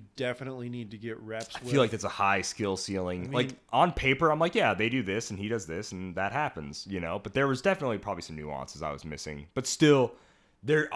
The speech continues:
Speaker 2: they are also just so good that
Speaker 1: Dude.
Speaker 2: even if you don't fully know how to capitalize each switch, they're still strong. You know,
Speaker 1: Yeah.
Speaker 2: they're such strong pieces, you know? So,
Speaker 1: That's
Speaker 2: they
Speaker 1: kinda
Speaker 2: were
Speaker 1: my experience with them so far,
Speaker 2: I
Speaker 1: 'cause
Speaker 2: won't
Speaker 1: I also
Speaker 2: lie.
Speaker 1: haven't played 'em that
Speaker 2: I won't
Speaker 1: much.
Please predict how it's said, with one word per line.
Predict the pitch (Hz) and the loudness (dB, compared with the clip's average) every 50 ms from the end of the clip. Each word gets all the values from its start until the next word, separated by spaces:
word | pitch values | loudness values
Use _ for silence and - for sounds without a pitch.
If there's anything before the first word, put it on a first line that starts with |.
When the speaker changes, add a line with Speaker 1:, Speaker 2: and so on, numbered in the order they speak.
| - - | -2 2
Speaker 2:
they | 180 | 6
are | 185 180 165 | 6 8 8
also | 151 143 135 - 131 | 8 6 4 0 -6
just | 104 110 - - | -6 -6 -6 -4
so | - 143 123 113 | 0 2 2 2
good | 107 - 113 110 110 113 113 131 - - | 0 0 0 0 0 0 -2 -4 -8 -8
that | 107 113 113 | -4 -4 -2
Speaker 1:
Dude. | 120 147 | 0 0
Speaker 2:
even | 156 165 185 | 0 2 0
if | 160 151 | 0 0
you | 143 127 | -2 -2
don't | 110 127 120 120 - | 0 0 0 0 -4
fully | - - - - 135 139 143 143 139 135 | -8 -8 -2 0 2 2 2 2 2 2
know | 131 127 120 117 120 | 2 2 2 4 2
how | 117 113 117 113 | 2 2 0 0
to | 117 | 0
capitalize | - - 123 120 120 120 120 117 117 117 120 120 117 117 - | 0 0 0 0 0 0 0 0 2 2 2 0 0 -2 -6
each | 110 113 107 - | -8 -6 -6 -6
switch, | - - 107 98 101 107 - - - - - _ _ _ - | -8 -6 -4 -4 -4 -4 -4 -6 -10 -12 -16 _ _ _ -2
they're | - 175 | -2 0
still | 160 - - - 139 | 0 0 0 0 -2
strong. | - - - - - - 73 73 76 78 73 69 69 71 - - | -2 -2 -6 -8 -8 -8 -8 -6 -6 -6 -6 -8 -10 -12 -14 -14
You | - - - | -10 -6 -4
know, | 95 | -2
Speaker 1:
Yeah. | 101 | -2
Speaker 2:
they're | 110 | -2
such | 110 - - - 170 - - - | -2 0 4 4 4 4 2 -2
strong | - - - 87 80 78 76 | -6 -4 -2 -2 -2 -4 -6
pieces, | - - 78 78 - - 76 73 73 | -8 -10 -10 -10 -10 -10 -10 -10 -8
you | 85 80 | -8 -6
know? | 78 78 78 78 - - - - - - _ _ | -6 -6 -6 -8 -10 -14 -20 -20 -20 -20 _ _
So, | - - 90 76 69 - _ _ _ _ _ _ _ | -8 -6 -6 -6 -8 -10 _ _ _ _ _ _ _
Speaker 1:
That's | - 175 214 156 | -2 0 2 2
Speaker 2:
they | 175 | 2
Speaker 1:
kinda | 180 220 208 175 | 4 4 4 4
Speaker 2:
were | 156 | 4
Speaker 1:
my | 143 135 139 139 | 2 2 0 0
experience | 135 131 - - - 135 131 123 120 117 - | 0 -2 -6 -8 -6 -6 -4 -4 -6 -6 -8
with | 131 127 - | -10 -10 -8
them | 120 117 | -8 -8
so | - - 127 120 | -6 -6 -6 -6
far, | - - 120 117 117 113 - - | -6 -4 -4 -4 -4 -6 -4 -2
Speaker 2:
I | - 131 | 0 0
Speaker 1:
'cause | 139 151 | 2 2
Speaker 2:
won't | 156 180 | 4 4
Speaker 1:
I | 208 | 6
also | 233 233 - 131 139 156 170 | 8 8 8 8 8 6 6
Speaker 2:
lie. | 180 | 6
Speaker 1:
haven't | - 151 143 139 135 131 | 6 6 6 4 0 -4
played | 117 135 131 127 | -4 -2 -2 -2
'em | 120 117 | -2 -2
that | 113 127 | 0 2
Speaker 2:
I | |
won't | 170 - 170 | 2 2 4
Speaker 1:
much. | - | 4